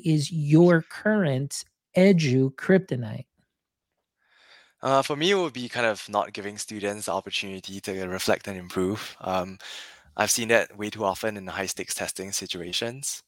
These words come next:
Speaker 2: Um, so I think that, you know, leaning on testing and scores, uh,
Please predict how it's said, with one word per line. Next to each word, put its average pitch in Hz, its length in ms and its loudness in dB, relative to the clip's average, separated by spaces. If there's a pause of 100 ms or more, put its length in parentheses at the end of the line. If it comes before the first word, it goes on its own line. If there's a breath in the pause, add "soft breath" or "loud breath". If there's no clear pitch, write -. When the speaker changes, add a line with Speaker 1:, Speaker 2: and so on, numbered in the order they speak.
(420)
Speaker 2:
Um, 98 520 -2
so 120 160 0
I 117 60 4
think 180 160 -2
that, 180 160 2
you 113 60 -8
know, 110 120 -2
leaning 110 280 -6
on 104 80 -8
testing 104 360 -6
and 95 120 -10
scores, 104 560 -6 (520 soft breath)
uh, 92 480 0